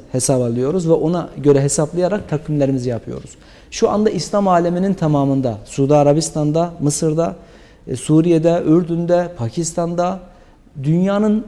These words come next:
yaklaşık olarak tamamında İslam ülkelerinin uygulamasıyla Türkiye'deki uygulama aynıdır.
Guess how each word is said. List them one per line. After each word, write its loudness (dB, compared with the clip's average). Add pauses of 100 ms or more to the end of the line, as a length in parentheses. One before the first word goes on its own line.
yaklaşık -4
olarak -2
tamamında -2
İslam -4
ülkelerinin -2
uygulamasıyla 0
Türkiye'deki -2
uygulama 0
aynıdır. -2